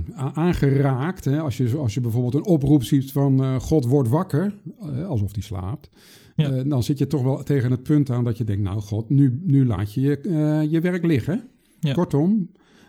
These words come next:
Speaker 1: ehm, en nou ja, met name waar je natuurlijk ernstig geraakt bent in verdriet, waar je lijden of l-, verlies hebt meegemaakt, ga je natuurlijk wel die kant op.
Speaker 2: Ja.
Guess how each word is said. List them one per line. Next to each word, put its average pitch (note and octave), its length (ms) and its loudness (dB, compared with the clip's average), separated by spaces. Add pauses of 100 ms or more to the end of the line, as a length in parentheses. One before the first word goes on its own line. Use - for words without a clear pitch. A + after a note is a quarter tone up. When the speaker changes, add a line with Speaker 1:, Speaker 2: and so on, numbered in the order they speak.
(140)
Speaker 1:
ehm, C3 600 -2
en C#3+ 420 2
nou F3 160 -4
ja, B2 160 -6
met F2 140 -6
name F2+ 320 -6
waar G2+ 180 -4
je G#2+ 60 -4
natuurlijk A2+ 440 -6
ernstig D#3 440 -2
geraakt B2+ 400 -4
bent A#2 220 -2
in A2 120 -2
verdriet, E3 600 -2
waar A2+ 160 -6
je A2 160 -6
lijden D3 680 -2
of G#2+ 240 -6
l-, A#2+ 320 -2
verlies C#3 480 -2
hebt C#3 140 -6
meegemaakt, C3 580 -4
ga C3+ 240 -8
je C3 100 -4
natuurlijk B2 360 -2
wel A#2+ 180 -4
die B2+ 140 -2
kant D3+ 280 -4
op. G#3+ 200 -4 (560)
Speaker 2:
Ja. D#3 240 -2